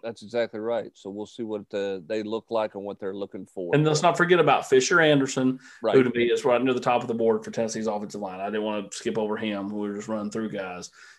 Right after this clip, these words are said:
Speaker 2: You know, Fisher's a guy that Tennessee covets really, uh, really highly.
Speaker 1: Yeah. Assuming Tennessee either receives or self-imposes a bowl ban for the twenty-one season, is it too late to take advantage of the Hawaii exception and schedule a thirteenth game in Hawaii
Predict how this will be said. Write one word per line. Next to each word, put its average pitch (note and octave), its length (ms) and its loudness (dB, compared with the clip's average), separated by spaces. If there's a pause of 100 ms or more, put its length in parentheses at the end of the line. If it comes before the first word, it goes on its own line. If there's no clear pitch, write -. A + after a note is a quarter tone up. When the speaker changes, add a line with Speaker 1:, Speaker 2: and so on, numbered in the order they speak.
(120)
Speaker 2:
You A2 60 -2
know, G#2+ 100 0
Fisher's A2 480 0
a A2 100 -4
guy G#2 220 -2
that G2 140 -6
Tennessee G#2+ 500 -4 (300)
covets A2+ 320 4
really, G#2 560 -2
uh, F#2+ 320 -8 (480)
really G#2+ 220 -4
highly. F2+ 440 -4 (640)
Speaker 1:
Yeah. G2 120 -8 (200)
Assuming E3+ 400 -4
Tennessee C#3+ 480 -4
either B2+ 160 -2
receives C3+ 500 -4
or G2+ 100 -10
self-imposes B2 640 -2
a G#2+ 40 -8
bowl A2 220 -2
ban A2 280 -2
for G2+ 100 -12
the G2+ 60 -12
twenty-one G#2+ 420 -8
season, A2 420 -6 (320)
is G#2+ 120 -6
it A2 140 -6
too D3+ 160 -4
late D3 220 2
to A#2 80 -10
take C3 200 -2
advantage A#2 440 -2
of G#2 100 -6
the G2+ 80 -4
Hawaii A2+ 520 2
exception G#2 580 -4
and F#2 100 -12
schedule G#2+ 380 -6
a F#2+ 60 -8
thirteenth A2+ 480 -10
game G#2+ 240 -6
in F#2+ 60 -10
Hawaii G2 460 0